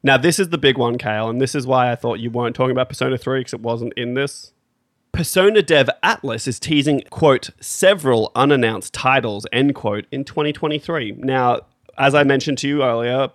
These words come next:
apparently there is a full remake of Persona three in the works on top of the re-release of Persona three on P S five later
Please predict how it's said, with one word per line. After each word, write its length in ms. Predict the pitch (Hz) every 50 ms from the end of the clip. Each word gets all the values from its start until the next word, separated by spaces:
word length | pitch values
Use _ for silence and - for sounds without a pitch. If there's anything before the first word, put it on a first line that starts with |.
| - -
apparently 580 | - - - - - 156 170 170 156 143 156 143
there 220 | 127 139 131 131
is 100 | 127 123
a 140 | 127 123 120
full 380 | - - - - 165 165 165 151
remake 420 | 139 143 147 147 139 131 127 -
of 60 | - -
Persona 440 | - 117 - - 123 123 123 120
three 560 | - - - - - 120 120 120 117 117 110 95
in 240 | - 127 123 120
the 60 | 117 120
works 600 | 113 110 120 117 117 113 113 - - - - - _ _ _ - -
on 160 | 127 127 120
top 300 | - - - 135 - -
of 160 | 135 113 113
the 100 | 120 120
re-release 560 | 113 120 117 117 117 113 110 107 107 110 -
of 80 | - 107
Persona 320 | - 101 - 107 104 101
three 220 | 101 - - 104 101
on 120 | 104 101
P 140 | 101 - 95
S 140 | 101 - -
five 280 | - 98 95 98 -
later 460 | 127 107 104 104 107 107 104 95 64